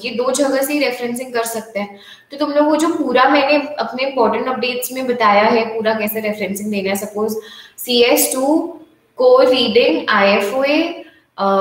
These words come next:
टू थाउजेंड सेवनटीन, एटीन, नाइनटीन, जो भी वो मटेरियल को रीडिंग है तुम लोग के पास, अ, चैप्टर नंबर, पेज नंबर, सेक्शन नंबर, तो ये जो है ना, मतलब, चैप्टर नहीं, सॉरी, यूनिट नंबर, पेज नंबर, सेक्शन नंबर, तो ये जो है ना, ये एक बना के रखो पहले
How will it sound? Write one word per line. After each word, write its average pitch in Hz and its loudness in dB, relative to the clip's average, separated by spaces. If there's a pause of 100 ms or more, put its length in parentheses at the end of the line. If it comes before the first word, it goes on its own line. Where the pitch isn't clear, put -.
(480)
टू 254 -6
थाउजेंड 240 0
सेवनटीन, 247 -4
एटीन, 240 -4
नाइनटीन, 220 -4
जो 220 -2
भी 240 -4
वो 226 2
मटेरियल 214 0
को 214 4
रीडिंग 214 0
है 202 0
तुम 214 -2
लोग 220 -6
के 226 -4
पास, 262 -4 (840)
अ, 196 4
चैप्टर 247 2
नंबर, 269 0
पेज 233 -4
नंबर, 247 -2
सेक्शन 247 -4
नंबर, 170 -6 (360)
तो 320 0
ये 294 0
जो 403 2
है 233 0
ना, - -2
मतलब, 226 0
चैप्टर 262 2
नहीं, 254 0
सॉरी, 165 -2 (600)
यूनिट 233 0
नंबर, 277 2
पेज 247 0
नंबर, 269 -2
सेक्शन 269 -2
नंबर, 170 -6
तो 170 -10
ये 262 -2
जो 330 -2
है 294 2
ना, 208 -2
ये - -4
एक 294 -4
बना 214 2
के 294 0
रखो 226 -2
पहले 175 -6